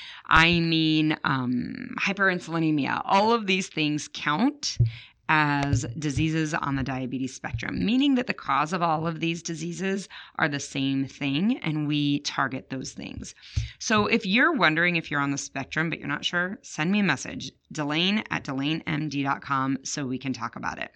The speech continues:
Figuring out whether you're right for this program is really important, but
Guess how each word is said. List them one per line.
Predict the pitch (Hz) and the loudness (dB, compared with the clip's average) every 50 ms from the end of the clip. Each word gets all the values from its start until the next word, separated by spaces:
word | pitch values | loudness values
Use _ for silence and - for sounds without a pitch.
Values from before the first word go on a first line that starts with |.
| _ - - - - - - - - - _ _ | _ -20 -20 -20 -20 -18 -20 -20 -20 -20 _ _
Figuring | - 190 196 196 220 214 214 208 | 2 2 4 4 6 6 6 8
out | 180 175 170 - - | 8 8 6 4 2
whether | 151 135 147 147 | 0 0 0 -2
you're | 143 143 156 175 | -2 -2 -2 0
right | 175 175 175 180 - | 2 2 0 0 -2
for | - | -4
this | 170 165 165 - | -4 -4 -6 -4
program | - 160 147 143 147 143 147 143 147 | -4 -4 -4 -2 -2 0 0 0 0
is | - - 131 131 131 | -2 -4 -4 -6 -4
really | 139 135 139 139 143 | -4 -2 -2 0 0
important, | 143 143 - 151 - - - - - - - | 0 -2 -2 -4 -4 -4 -4 -6 -8 -8 -6
but | 165 147 165 156 - - | 0 2 2 2 2 -2